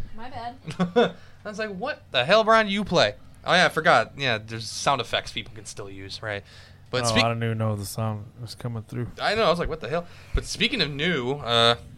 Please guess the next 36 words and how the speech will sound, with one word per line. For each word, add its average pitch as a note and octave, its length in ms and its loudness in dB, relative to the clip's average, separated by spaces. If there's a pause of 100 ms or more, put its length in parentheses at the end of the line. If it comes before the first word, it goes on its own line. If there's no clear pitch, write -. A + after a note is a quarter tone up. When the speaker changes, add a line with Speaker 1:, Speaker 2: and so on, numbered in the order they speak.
(440)
Speaker 2:
we - 80 -14
got D#3 120 -4
some A#2+ 460 -4 (360)
Speaker 1:
Fancy. A3+ 360 8
Speaker 2:
new G3+ 280 4
equipment. G3+ 420 0
You A#2+ 100 -10
know, B2 220 -2
we're, C3 380 2
you, B2 220 -8
we're C3 280 -2 (320)
trying A3 340 6
'em G3+ 140 0
out F3 340 4 (160)
as B2+ 300 -2
right A#2+ 420 -4
now G2+ 220 -2
'cause A2 260 -10
we're, A2+ 160 -4
like, G#2 320 -4 (460)
moving G3 200 0
to G#3 100 2
a - 20 4
new F3+ 160 2
studio. B2 720 -2
We A#2+ 100 -8
had C3 140 -4
to, C#3 80 -6 (160)
you C3+ 80 -12
know, A#2 220 -6 (200)
thanks E3+ 260 -2
to D#3 200 4 (520)
Facebook C#3+ 540 0
for A#2+ 340 -10 (380)
ad C3 160 8
revenue. A2 460 -2